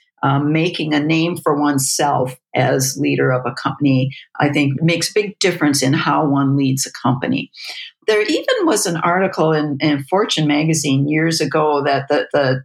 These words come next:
title of it was The Good C E Os, and they had trouble even getting people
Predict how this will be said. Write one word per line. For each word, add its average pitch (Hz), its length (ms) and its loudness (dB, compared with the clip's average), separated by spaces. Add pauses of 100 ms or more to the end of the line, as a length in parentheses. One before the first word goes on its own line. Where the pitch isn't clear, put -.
(140)
title 175 420 2
of 151 140 0
it 147 180 -2
was 147 500 0
The 170 80 2
Good 185 360 0
C 165 500 0
E 160 60 2
Os, 143 460 0 (420)
and 165 440 0
they 202 160 0
had 202 200 -2
trouble 214 400 0
even 180 680 -2 (460)
getting 196 380 0
people 175 640 -2